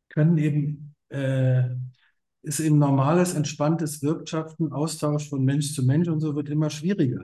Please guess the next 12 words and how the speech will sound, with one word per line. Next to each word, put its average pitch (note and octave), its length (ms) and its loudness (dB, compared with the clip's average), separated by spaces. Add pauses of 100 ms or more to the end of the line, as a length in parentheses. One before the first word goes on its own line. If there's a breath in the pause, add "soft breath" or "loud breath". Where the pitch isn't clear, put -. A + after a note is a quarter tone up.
ja, C#3 140 -10
weil B2 160 -2
die, A#2+ 300 -4
weil B2 140 -2
die B2+ 140 2
Absaugung A#2 680 -4
aus A2+ 140 -10
dem A2 120 -8
System A2 460 -8
immer A2 180 -12
stärker G#2 460 -14
wird. G#2 160 -20